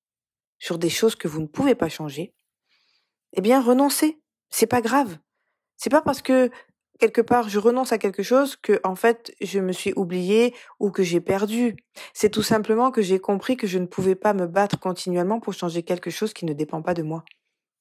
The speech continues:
Et ça, je trouve que c'est plus intelligent que d'aller faire des combats sachant qu'on va les perdre.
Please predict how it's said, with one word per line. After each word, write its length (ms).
Et 60
ça, 200
je 120
trouve 320
que 240
c'est 180
plus 220
intelligent 500
que 80
d'aller 240
faire 220
des 100
combats 420
sachant 340
qu'on 140
va 100
les 100
perdre. 460